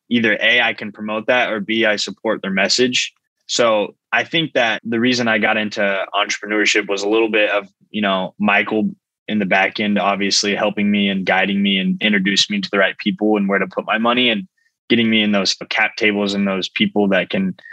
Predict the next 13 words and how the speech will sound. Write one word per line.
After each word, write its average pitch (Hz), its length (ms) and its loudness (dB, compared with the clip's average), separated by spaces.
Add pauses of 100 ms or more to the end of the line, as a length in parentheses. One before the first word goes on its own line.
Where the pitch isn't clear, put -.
uh, 92 60 -2
supply 95 420 0
me 95 160 -2
with 90 180 -4
all 90 220 2
of 90 140 -8
the, 90 280 0
the 92 80 -2
companies 95 440 -2
that 92 120 2
are 90 140 -2
raising 95 560 0
and, 90 220 -6